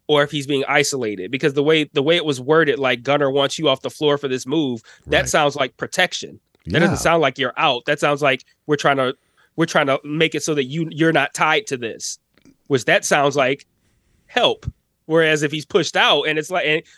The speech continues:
Speaker 1: but then, like you said, it, it's what you say, Big Hush, he's the one that lights the match. And,
Speaker 2: Yep.
Speaker 1: and, you know, so it looks like they've already made a deal that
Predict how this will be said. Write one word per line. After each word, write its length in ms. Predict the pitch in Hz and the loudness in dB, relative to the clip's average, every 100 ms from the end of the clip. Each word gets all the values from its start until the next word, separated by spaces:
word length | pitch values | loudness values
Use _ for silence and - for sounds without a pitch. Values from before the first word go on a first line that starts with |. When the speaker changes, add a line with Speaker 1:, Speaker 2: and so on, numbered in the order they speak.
| _ | _
Speaker 1:
but 120 | 170 | -2
then, 100 | 156 | 2
like 160 | 175 156 | 2 2
you 60 | 160 | 0
said, 320 | - 226 151 | 0 2 2
it, 120 | 151 151 | -2 -4
it's 380 | 156 147 - - 139 | -6 -6 -10 -14 -12
what 120 | 156 156 | -8 -6
you 60 | |
say, 140 | 175 170 | -2 0
Big 200 | 135 160 | 0 0
Hush, 320 | 165 170 - - _ _ _ _ | 2 2 0 -8 _ _ _ _
he's 260 | - 202 | -4 0
the 60 | 190 | 2
one 140 | 175 | 4
that 120 | 170 151 - | 2 0 -6
lights 400 | 151 165 175 - | -2 0 0 -4
the 80 | 123 | -2
match. 460 | 175 202 208 - | 2 2 2 -2
And, 160 | 139 107 | -4 -2
Speaker 2:
Yep. 80 | 87 | -2
Speaker 1:
and, 300 | 123 123 123 - - _ - | -2 -4 -8 -16 -20 _ -4
you 100 | 165 | 2
know, 220 | 147 160 | 4 4
so 220 | 160 196 | 4 2
it 100 | 175 | 4
looks 180 | 185 208 | 2 2
like 160 | 190 165 | 2 4
they've 220 | 175 165 | 2 4
already 320 | 165 165 160 | 4 4 2
made 180 | 160 156 | 2 0
a 60 | |
deal 340 | 147 247 226 202 | -2 -2 0 2
that 200 | 170 165 | 0 -2